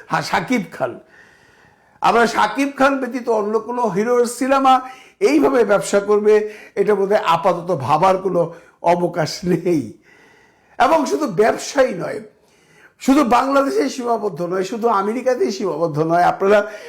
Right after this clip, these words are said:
খবরটা অনেক আগেই পেয়ে গেছেন যে আইএমডিবিতে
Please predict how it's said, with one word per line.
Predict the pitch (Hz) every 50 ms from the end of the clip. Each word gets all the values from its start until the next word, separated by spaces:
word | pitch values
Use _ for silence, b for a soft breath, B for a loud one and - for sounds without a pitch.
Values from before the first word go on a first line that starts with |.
| B B B
খবরটা | - 226 240 247 247 247 262 254
অনেক | 254 262 262 254
আগেই | 240 247 262 320 311 311
পেয়ে | 294 262 - 277 302 311 311
গেছেন | 285 262 - - - 208 175 160 B B B B B B B B -
যে | 190 240 233 220 - B B B B
আইএমডিবিতে | - 208 233 269 294 294 294 277 262 247 247 240 - - 233 220 226 220 214 214